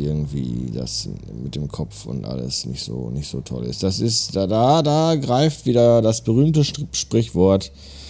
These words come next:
„Lass dir von niemandem den Tag versauen, denn es ist dein Tag.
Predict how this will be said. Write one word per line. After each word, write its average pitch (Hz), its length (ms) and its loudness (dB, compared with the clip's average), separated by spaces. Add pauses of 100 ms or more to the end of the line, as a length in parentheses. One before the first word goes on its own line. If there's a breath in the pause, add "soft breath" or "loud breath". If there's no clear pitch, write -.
(400 loud breath)
„Lass 120 220 4
dir 135 160 6
von 127 240 6
niemandem 135 720 6 (120)
den 110 360 2
Tag 113 340 4
versauen, 92 880 2 (840)
denn 107 440 2 (320)
es 113 200 2
ist - 280 2
dein 110 340 6
Tag. 76 500 0